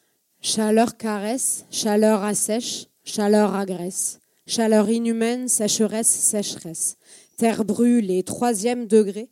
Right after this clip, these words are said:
si immonde est le monde duquel le mien est inondé, qu'avec lui je m'effondrerai.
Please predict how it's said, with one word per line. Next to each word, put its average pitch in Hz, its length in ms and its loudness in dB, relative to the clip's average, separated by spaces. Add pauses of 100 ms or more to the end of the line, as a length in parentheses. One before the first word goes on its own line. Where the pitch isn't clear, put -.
(180)
si 233 360 2
immonde 233 380 2
est 233 140 4
le 220 160 4
monde 240 260 -4
duquel 226 300 -6
le 208 120 -2
mien 233 240 -6
est 220 220 -6
inondé, 226 380 -2
qu'avec 214 360 -6
lui 226 160 0
je 196 120 2
m'effondrerai. 220 840 -2